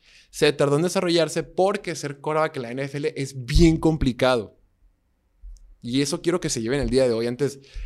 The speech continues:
eh, antes de que piensen otras cosas, es, si de pura chiripa Russell Wilson se queda en Seattle, probablemente Geno Smith seguiría siendo banca y probablemente nunca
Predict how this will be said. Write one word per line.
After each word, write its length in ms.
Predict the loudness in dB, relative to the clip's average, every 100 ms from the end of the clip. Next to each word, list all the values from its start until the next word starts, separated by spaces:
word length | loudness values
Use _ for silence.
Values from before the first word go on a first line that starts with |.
| -12
eh, 540 | -12 -8 -8 -10 -18 -20 _ _ _ _ _ _ _ _ _ _ _ _ -10
antes 220 | -6 -4
de 60 | -4
que 60 | 0
piensen 220 | 4 6
otras 200 | 6 8
cosas, 420 | 8 8 2 -4 -8
es, 300 | -8 -8 -12 -20 -20 -20 -20 _ _ _ _ _ _ _ _ _ _ _ _ _ _ _ _ _ _ _ _
si 240 | -12 2 6
de 100 | 6
pura 300 | 8 6 6
chiripa 580 | 6 2 2 -2 -10 -12 _
Russell 360 | 4 4 6 2
Wilson 540 | 4 2 2 -4 -6 _ _ _
se 300 | -6 -4 -4
queda 240 | 0 2 2
en 140 | 0
Seattle, 440 | 2 2 2 -4 -14 _ _ _ _ _ _ _ _ _ _
probablemente 480 | -2 0 2 2 2
Geno 180 | 2 2
Smith 320 | 4 2 0
seguiría 320 | -2 0 2
siendo 220 | 2 0
banca 400 | 0 0 -4 -6 -12 -6
y 80 | -2
probablemente 440 | 2 2 2 -2
nunca 520 | 2 2 2 -2 -6